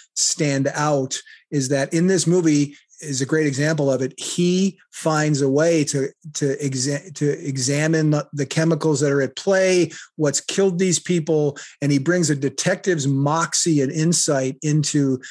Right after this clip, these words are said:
letting the people of Gotham know, "Don't use this in, in concert with this, and this, you know, product in concert with that." And he saves the day, not through his power,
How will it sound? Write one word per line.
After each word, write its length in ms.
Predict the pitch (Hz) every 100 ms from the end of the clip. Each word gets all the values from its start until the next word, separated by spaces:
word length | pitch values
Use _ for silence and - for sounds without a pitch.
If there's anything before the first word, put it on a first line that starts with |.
| - - _
letting 320 | 139 147 170 170
the 60 |
people 340 | 156 180 165 151
of 100 | 131
Gotham 440 | 151 156 151 147
know, 380 | 143 156 156 139
"Don't 300 | 131 175 196
use 400 | 185 180 170 127
this 260 | 127 175 -
in, 360 | 170 156 147 147 - -
in 180 | 151 143
concert 520 | 139 156 151 - 156
with 200 | 151 127
this, 340 | 151 180 160 143
and 180 | 135
this, 280 | 147 160 - _ _
you 100 | 156
know, 100 | 139
product 400 | 131 170 156 143
in 80 | 143
concert 440 | 135 156 147 156 147
with 160 | 135
that." 220 | 151 147
And 100 | 139
he 80 | 131
saves 420 | - - 175 160
the 120 | 135 143
day, 440 | 160 170 151 120 - -
not 300 | 147 156 185
through 160 | - 208
his 140 | 185
power, 800 | 151 - - 160 175 160 139 135